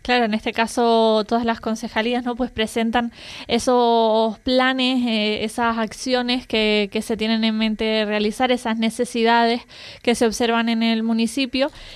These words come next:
Y bueno, tenemos que, que ver si, si dentro de ese presupuesto que va a tener ese municipio de Tuneje, pues nos llega para todos y en qué medida llega para unas cosas y para, y para otras, ¿no? Hay que priorizar,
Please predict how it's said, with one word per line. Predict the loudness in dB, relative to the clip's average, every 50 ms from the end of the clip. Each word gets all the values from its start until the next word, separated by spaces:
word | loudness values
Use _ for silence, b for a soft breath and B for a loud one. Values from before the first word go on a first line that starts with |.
| B -2
Y | 2 4
bueno, | 4 4 4 4
tenemos | 2 2 2 2 0 0
que, | 0 0 2 4 4 4 4 4 2 2 2 2
que | 2 2
ver | 2 2 0 0
si, | -2 -4 -2 -2 -2 -2 -2 -2 -2 -2 -4 -6 -8 -10
si | -10 -8 -6 -4
dentro | -2 -2 -2 -2 -2 0 0 0
de | 0 0
ese | -2 -2 -4 -6 -6
presupuesto | -6 -6 -8 -8 -6 -6 -6 -6 -6 -6 -6
que | -4 -4
va | -4
a | -4
tener | -4 -4 -2 -2 -2 -2 -4 -6 B B B B B B B B
ese | -6 -6 -6 -4 -2 -2 -2 0 0 0 0 0 0 -2 -2 -2
municipio | -2 -2 -2 -2 -4 -6 -4 -2 0
de | 0 0 -2
Tuneje, | -2 -2 -2 -2 -2 -2
pues | -2 -2 -2 -2
nos | -2 -2
llega | -2 -2 -2 -2 -2
para | -2 -2 -2 -2 -2
todos | -2 -2 -2 -2 -2 -2
y | -4
en | -4 -4
qué | -4 -2
medida | -2 -2 0 0 0 0 0 0 0 -2 -2
llega | -2 -4 -4 -4 -4 -4
para | -4 -4 -4 -4
unas | -4 -6 -6 -6
cosas | -6 -6 -6 -4 -6 -6 -6
y | -6
para, | -6 -6 -6 -4 -4 -4 -4 -4 -6 -6 -6
y | -8 -6
para | -6 -4 -4 -2 0 -2
otras, | -2 -2 -2 -4 -4
¿no? | -2 -2 0 0
Hay | -2 -2 -4
que | -4 -6 -4 -4 -2 -4 -4 -4 -6 -6
priorizar, | -4 -4 -4 -4 -4 -6 -4 -4 -4 -4 -4